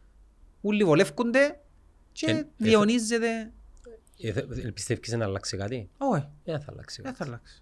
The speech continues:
Speaker 2: Πιστεύεις στις επόμενες εκλογές να αλλάξει κάτι άλλο;
Speaker 1: Τίποτε.
Speaker 2: Εγώ στις επόμενες εκλογές προβλέπω, μάλιστα, και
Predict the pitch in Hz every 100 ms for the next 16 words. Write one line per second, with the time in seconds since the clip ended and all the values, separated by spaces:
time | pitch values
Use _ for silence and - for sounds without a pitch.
0 | _ - - - 135 127 127 120 131 123
1 | 127 117 107 110 117 104 - - 113 110
2 | 120 165 160 131 - - _ _ _ _
3 | - 127 147 160 151 147 151 147 147 123
4 | 165 - 143 143 147 131 117 113 127 131
5 | - 113 110 107